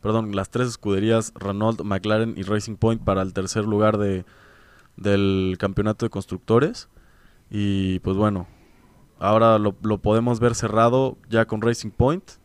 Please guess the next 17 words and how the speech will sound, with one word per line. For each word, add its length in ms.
en 120
tercera 320
posición, 580
un 140
poquito 460
más 280
cerrado. 440
Eh, 720
y 80
pues 180
bueno, 240
súper 380
buena 180
contribución 520
de 60
Checo 220
Pérez. 380